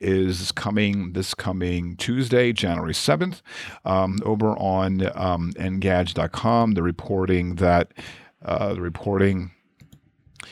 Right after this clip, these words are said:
uh, that we're expected to see, um, screens of all shapes and sizes, um, from L G. There's, uh, likely, um, O L E, O led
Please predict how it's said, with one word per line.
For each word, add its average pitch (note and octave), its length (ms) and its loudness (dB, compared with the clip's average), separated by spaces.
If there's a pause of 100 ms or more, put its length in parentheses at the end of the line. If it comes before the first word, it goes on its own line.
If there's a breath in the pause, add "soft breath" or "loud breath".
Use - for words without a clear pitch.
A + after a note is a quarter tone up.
(220 loud breath)
uh, F2 420 0
that F2 420 0
we're F2 160 -6
expected F#2+ 420 -6
to - 80 -6
see, F2 680 2
um, D#2+ 480 -6
screens G2 640 0
of E2 100 -4
all D#2+ 160 -6
shapes - 340 -6
and D2+ 120 -10
sizes, B2 880 2 (380 loud breath)
um, D#2+ 760 -4
from D2+ 220 -10
L D2+ 200 -8
G. B2 680 2 (100)
There's, D#2+ 540 -8
uh, D2 120 -6
likely, E2 720 -4
um, D#2 480 -8 (180)
O F#2 220 -4
L F2+ 240 -6
E, F2 120 -8 (160)
O G2+ 180 2
led F#2+ 480 -4